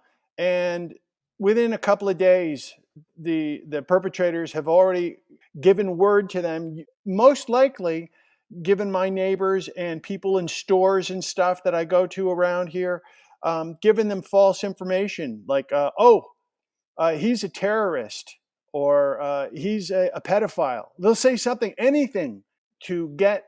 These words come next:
those people on board. Uh, and it's not hard for them to do. Uh, I don't know what they, I don't know what the rumor or rumors that they have been saying about me, but whatever it is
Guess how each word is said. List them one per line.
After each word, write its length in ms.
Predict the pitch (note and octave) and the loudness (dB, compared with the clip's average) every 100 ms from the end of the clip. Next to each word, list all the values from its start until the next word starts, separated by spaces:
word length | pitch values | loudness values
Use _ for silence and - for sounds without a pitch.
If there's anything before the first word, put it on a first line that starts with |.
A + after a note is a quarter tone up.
| - | -8
those 340 | E3 F#3 F3+ | 0 2 0
people 400 | - F#3+ G3+ F3+ | -6 -8 -6 -4
on 200 | E3 D#3+ | -4 -4
board. 480 | C#3+ F#3 F#3+ C3 G#2+ _ - _ _ - | -4 0 2 0 -6 _ -20 _ _ -6
Uh, 360 | C#4+ C#3+ B2+ - | -4 -2 -4 -4
and 120 | G3+ | -2
it's 160 | G#3 A3+ | -2 0
not 240 | B3+ A3+ | 0 0
hard 360 | G3+ A#3+ G#3 C#3 | 0 0 -2 -4
for 120 | E3 | -6
them 200 | E3+ E3 | -6 -8
to 100 | D#3 | -6
do. 360 | D3 G#3 C#3+ F#2+ _ - | -2 0 -2 -8 _ -6
Uh, 400 | D3 C#3 B2+ B2+ - | -2 -2 -2 -6 -2
I 80 | D#3+ | -2
don't 160 | G#3 F#3+ | 0 -2
know 80 | |
what 220 | F#3 G3+ G3+ | 0 0 -2
they, 180 | F3+ - | -4 -2
I 80 | D#3+ | -2
don't 140 | G3+ G#3 | 0 0
know 100 | F#3 | -2
what 300 | D#3+ F3+ - _ | 0 -2 -2 _
the 60 | F3+ | -4
rumor 500 | F3+ G3+ G3+ G#3 G3 | 0 0 0 -4 -2
or 160 | D#3+ | -4
rumors 640 | D#3 E3+ F3+ F3+ F#3+ F3 D3 - | -2 -4 -2 -2 -2 -4 -10 -10
that 240 | F3 D#3+ | -8 -6
they 160 | E3 E3 | -6 -4
have 240 | D#3 D#3+ | -6 -6
been 160 | D#3+ D3+ | -8 -6
saying 360 | - F3 F3 | -2 -2 -2
about 380 | E3 D3+ D#3 - | -4 -2 -2 -4
me, 340 | E3+ F#3+ G#3+ - - - _ _ _ _ | -6 -6 -8 -12 -20 -20 _ _ _ _
but 420 | D3+ D3 D#3 D3+ - _ - | 0 4 4 4 0 _ -2
whatever 520 | D#3+ F#3+ F#3 F3 F3+ | 6 8 10 8 2
it 120 | E3+ | 2
is 480 | G3 G#3 F#3 C#3+ | 4 4 2 0